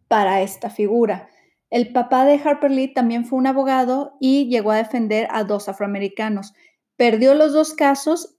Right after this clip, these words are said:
pero aún así el papá siempre se mostró firme y esto le dejó una gran lección a Harper Lee. Y por e-, y digo, tanto así que lo vemos que lo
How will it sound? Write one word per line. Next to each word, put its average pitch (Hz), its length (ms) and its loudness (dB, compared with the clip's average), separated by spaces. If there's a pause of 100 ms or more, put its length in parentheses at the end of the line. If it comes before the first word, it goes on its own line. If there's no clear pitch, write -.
pero 262 440 2
aún 233 280 -2
así 262 580 -2 (680)
el 247 140 -2
papá 349 260 -2
siempre 240 280 -4
se 254 140 -6
mostró 226 320 -4
firme 247 380 0
y 233 160 0
esto 214 220 -4
le 220 100 0
dejó 214 140 -8
una 202 180 -6
gran 208 240 -2
lección 202 340 -8
a 202 80 -10
Harper 185 300 -6
Lee. 226 340 -6 (260)
Y 220 120 -4
por 214 240 2
e-, 220 260 2
y 220 180 2
digo, 208 420 0
tanto 240 340 0
así 262 200 -4
que 269 100 0
lo 220 120 2
vemos 220 400 -2
que 214 180 0
lo 185 540 0